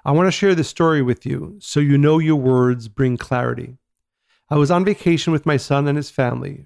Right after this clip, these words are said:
We were out of the United States, enjoying our time together, when my youngest grandson became ill.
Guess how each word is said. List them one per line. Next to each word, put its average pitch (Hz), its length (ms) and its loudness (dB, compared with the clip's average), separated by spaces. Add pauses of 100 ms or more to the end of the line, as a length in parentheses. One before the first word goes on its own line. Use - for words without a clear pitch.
(100)
We 143 100 2
were 139 100 2
out 147 200 0
of 151 80 -2
the 151 80 0
United 139 260 0
States, - 640 -8
enjoying 143 420 0
our 135 160 -2
time 131 260 -4
together, 123 520 -4 (480)
when 143 160 2
my 135 80 4
youngest 156 520 2
grandson 139 600 0
became 120 640 -2
ill. 117 340 -4